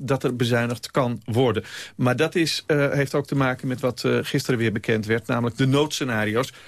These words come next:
Het kan enorm tegenvallen. Het is natuurlijk ook lastig regeren deze tijden... want, eh, weet jij wat een vat olie het volgende week doet... wat de dollar en de euro volgende week doet?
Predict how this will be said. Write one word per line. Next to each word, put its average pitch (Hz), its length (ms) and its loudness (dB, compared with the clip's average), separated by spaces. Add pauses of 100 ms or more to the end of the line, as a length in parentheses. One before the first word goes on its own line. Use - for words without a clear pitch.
(140)
Het 175 100 -2
kan 220 140 2
enorm 180 420 2
tegenvallen. 151 580 0
Het - 340 -16
is 160 100 -6
natuurlijk 165 260 0
ook 139 100 -2
lastig 156 340 0
regeren 127 380 0
deze 113 300 0
tijden... 110 340 0
want, 139 240 0
eh, 135 140 0
weet 120 180 0
jij 147 160 0
wat 120 160 -2
een 113 140 0
vat - 200 -2
olie 110 260 2
het 113 120 -2
volgende 117 340 0
week 101 220 2
doet... - 380 -4
wat 131 140 0
de 131 100 0
dollar 120 320 2
en 123 140 -2
de - 120 -2
euro 127 240 2
volgende 110 420 -2
week 101 240 0
doet? - 400 -4